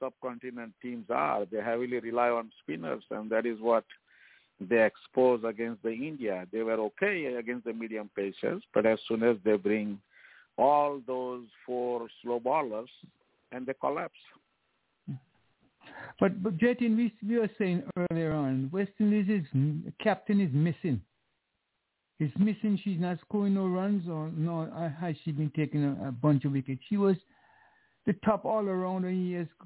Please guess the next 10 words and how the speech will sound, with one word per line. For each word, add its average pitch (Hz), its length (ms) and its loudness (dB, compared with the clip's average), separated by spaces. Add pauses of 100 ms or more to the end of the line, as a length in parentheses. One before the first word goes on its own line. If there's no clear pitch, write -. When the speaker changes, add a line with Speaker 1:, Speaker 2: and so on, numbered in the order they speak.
(180)
Speaker 2:
years 180 600 -2
ago, 156 420 -2 (140)
and 151 120 -2
now 151 180 -2 (160)
she 180 80 -6
is 165 280 0 (240)
a 143 40 -6 (180)
shadow 175 260 4
of 160 60 0
herself. 139 460 -2